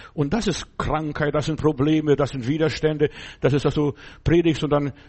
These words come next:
wie in Ephesus, verstehst du, dann schmeißen die Leute Dreck in den Himmel und so weiter. Groß ist die Diana, die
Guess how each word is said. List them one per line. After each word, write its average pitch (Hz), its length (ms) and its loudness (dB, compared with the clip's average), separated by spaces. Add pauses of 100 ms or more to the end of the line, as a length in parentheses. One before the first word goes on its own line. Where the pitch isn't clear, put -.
(260)
wie 131 120 2
in 139 80 0
Ephesus, 156 500 0
verstehst 147 460 -2
du, 151 40 6
dann 139 80 2
schmeißen 156 600 -2
die 147 60 0
Leute 147 340 2
Dreck 165 380 -2
in 156 180 -4
den 135 140 -6
Himmel 156 440 -2 (240)
und 143 120 0
so 131 160 -2
weiter. 151 420 0 (180)
Groß 156 260 0
ist 135 120 -2
die 139 80 2
Diana, 156 460 0 (1200)
die 113 320 -2